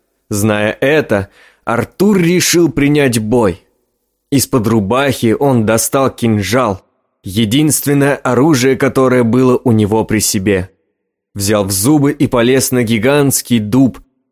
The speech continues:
дабы притаиться во тьме, как охотник, а не как жертва.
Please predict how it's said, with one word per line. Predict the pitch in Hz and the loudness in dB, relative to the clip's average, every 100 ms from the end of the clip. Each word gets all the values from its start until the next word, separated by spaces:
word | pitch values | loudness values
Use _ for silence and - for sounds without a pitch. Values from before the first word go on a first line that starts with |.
| _ | _
дабы | 101 107 98 - | -6 -2 0 0
притаиться | 107 104 104 107 131 - 117 | -2 -2 0 0 0 0 0
во | 113 | 0
тьме, | - - 131 120 | -2 -2 0 0
как | - 107 | -2 -4
охотник, | 110 98 - 139 - 101 95 - _ _ _ _ _ _ | -2 -2 0 0 0 -8 -8 -12 _ _ _ _ _ _
а | - 185 | -2 0
не | 147 | 0
как | 113 117 104 | 0 -2 -2
жертва. | 98 104 98 - - 87 - | -2 0 -2 -4 -10 -10 -10